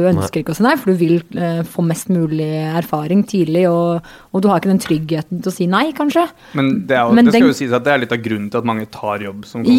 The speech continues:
Speaker 3: konsulent og sånn
Speaker 1: og,
Speaker 3: nå.
Speaker 1: og det mener jeg også er en viktig
Speaker 3: Mm.
Speaker 1: del av det å være nyansatt, er at du skal, du skal brukes, og du
Speaker 2: Mm.
Speaker 1: skal lære mye, og du skal lære det kjapt, og du skal komme deg fort inn i jobben, og da er det viktig å kanskje jobbe mye,
Speaker 2: Mm.
Speaker 1: bli tatt med på mye, ikke si nei, ikke sette så mange grenser.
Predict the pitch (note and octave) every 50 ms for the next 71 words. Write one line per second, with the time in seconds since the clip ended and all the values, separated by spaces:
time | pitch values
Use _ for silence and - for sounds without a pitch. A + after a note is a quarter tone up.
0 | D4 F#4+ - A2 A2 - - - A#2 A2 A3+ - D3 F#3 G3 E3 A#2+ A2 - A3
1 | A3 G#3+ A3 A3+ A#3 A#3 G3+ F#3+ F#3+ F#3+ F3+ A3+ G#3+ G3+ G#3+ A3 G#3+ A3+ G#3+ -
2 | C3+ B2 G#3 F#3+ F#3 F3 F3 F#3 F#3+ F#3+ F#3+ F#3+ F#3+ G3 G#3 G#3+ G3+ F3 D#3+ E3
3 | - A#3+ A#3 - - - F3 D3+ D#3+ E3 E3 - G3 G3 - - - F#3 E3+ E3+
4 | F3 F3 - _ _ _ _ _ _ _ _ _ - - G3+ - - - F#3 F#3+
5 | G#3+ G#3 A#3 B3 A3 E3 - - - - C#4+ C#4 - - - - G#3+ G#3+ G3+ F#3+
6 | F#3 G#3+ G#3 G#3+ A3 A#3 A3+ G3+ F3 D#3 E3 F#3 G#3 A3 A3 F#3+ E3 E3 E3+ F#3+
7 | F#3+ F3+ - - G3+ G3 F3+ D#3 D#3+ F3 - - D4+ D4+ D#4 - - G#3 G3 F#3
8 | - - G3 - - - A3+ G3+ E3 D3+ D#3 E3+ - - - - - - G3 -
9 | - F3 D#3+ E3+ F3 D#3+ D#3 D#3 F3 F#3+ G3+ G3+ G#3 A#3 C#4 E4 D4 D#4+ - _
10 | - - - D#3+ D#3+ D#3 D#3+ D3+ - E3+ D#3+ - F3+ E3+ E3+ F3+ F#3 G#3 D4 G#4
11 | - - _ - G2+ F#2+ F#2 D3+ - - C4+ B3+ G#3+ F#3+ F3 E3 - G#3 G#3 G3+
12 | F#3 F3+ F#3 G3 G#3+ A3+ - B3 - _ - A3+ G#3+ - A3 G#3 G3+ G3 G3 G3+
13 | G3+ G3+ G#3 - G#3+ - A3 A3+ - - G#3 G3 F#3+ F#3+ G3 G3+ G3+ F#3+ F#3 -
14 | - A#3+ C#4